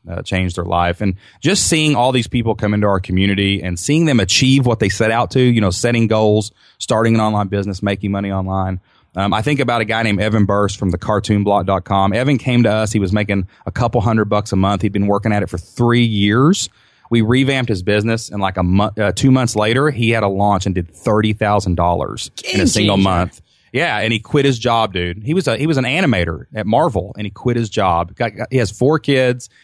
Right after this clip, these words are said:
Speaker 1: He did it while working full time. I think about Jeanette Stein, a mother of six from Michigan. Literally, she had been doing this for a couple years. The month before she joined Flip Your Life, John, she made a dollar.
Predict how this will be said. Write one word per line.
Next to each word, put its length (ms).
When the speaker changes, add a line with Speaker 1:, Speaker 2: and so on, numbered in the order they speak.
Speaker 1:
He 80
did 160
it 100
while 260
working 280
full 240
time. 420
I 80
think 160
about 220
Jeanette 320
Stein, 500
a 80
mother 400
of 100
six 580
from 200
Michigan. 500
Literally, 680
she 160
had 100
been 120
doing 160
this 140
for 100
a 40
couple 280
years. 380
The 100
month 440
before 280
she 140
joined 280
Flip 180
Your 100
Life, 240
John, 300
she 140
made 160
a 40
dollar. 400